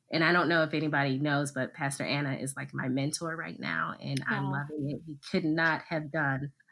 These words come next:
Speaker 1: a better job of pairing me <laughs>
Speaker 2: <laughs>
Speaker 1: with an awesome woman of God. And I really, truly, uh,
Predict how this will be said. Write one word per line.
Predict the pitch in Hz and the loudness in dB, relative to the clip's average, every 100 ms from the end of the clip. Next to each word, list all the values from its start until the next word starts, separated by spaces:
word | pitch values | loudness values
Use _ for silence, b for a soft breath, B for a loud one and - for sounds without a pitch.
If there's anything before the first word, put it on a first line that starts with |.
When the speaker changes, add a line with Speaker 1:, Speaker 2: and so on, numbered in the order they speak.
| _ | _
Speaker 1:
a | 156 151 147 | 0 0 2
better | 160 160 170 | 2 2 0
job | - 147 127 143 - - | 0 2 2 0 -4 0
of | 196 - - | 0 0 2
pairing | 190 180 226 | 6 8 8
me | 185 180 - - | 8 6 4 -2
<laughs> | 247 294 - - - - - | 2 4 6 6 4 2 0
Speaker 2:
<laughs> | - - - - | 0 -2 -4 4
Speaker 1:
with | 208 190 196 B B B - | 6 6 4 B B B 2
an | 196 | 4
awesome | - 180 185 185 180 | 6 6 6 2 0
woman | 165 156 151 | 0 0 0
of | 139 | -2
God. | 147 143 135 131 | 0 2 2 0
And | 139 | 0
I | 131 | -2
really, | 131 143 151 147 139 139 139 | -2 -2 0 2 2 0 -2
truly, | - 175 156 139 131 - _ - - | -4 0 2 2 0 -2 _ -4 0
uh, | 127 | 0